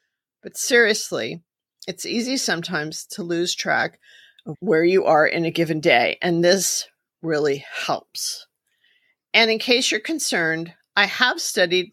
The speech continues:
nutrition to a limited extent. I'm no expert, and I'm certainly not a nutritionist, but I have taken a course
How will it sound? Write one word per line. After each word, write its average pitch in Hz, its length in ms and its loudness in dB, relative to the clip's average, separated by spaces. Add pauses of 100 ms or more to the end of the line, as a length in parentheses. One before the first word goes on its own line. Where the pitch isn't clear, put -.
nutrition 202 560 -6
to 240 360 -4
a 214 80 -4
limited 226 440 0
extent. 175 560 2
I'm 190 120 2
no 233 280 0
expert, 180 600 0 (400)
and 190 140 0
I'm 175 140 0
certainly 220 580 0
not 170 340 2 (640)
a 165 60 -4
nutritionist, 156 840 -2
but 208 240 4 (420)
I 214 100 6
have 247 200 4
taken 226 360 0
a - 80 -2
course 151 600 -2